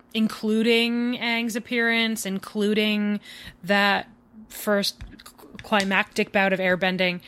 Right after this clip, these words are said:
Um, and then when I revisited this morning, all of these deficiencies leapt out at me in a new way. So at the moment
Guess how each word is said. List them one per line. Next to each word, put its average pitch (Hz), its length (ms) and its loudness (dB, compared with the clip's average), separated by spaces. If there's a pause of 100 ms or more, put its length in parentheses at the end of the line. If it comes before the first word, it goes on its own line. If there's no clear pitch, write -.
(380)
Um, 175 540 -2 (2000)
and 233 200 4
then 220 340 2
when 214 140 2
I 208 80 4
revisited 208 640 2
this 190 180 -2
morning, 214 760 2 (320)
all 220 420 6
of 175 160 -2
these 180 460 -4 (180)
deficiencies 185 840 -2
leapt 170 200 -6
out 156 200 -2
at - 80 -12
me 170 160 -8
in 156 80 -10
a 156 60 -8
new 151 200 -10
way. 110 400 -14 (420)
So 185 720 2 (240)
at 208 220 -2
the 220 80 2
moment 208 1040 2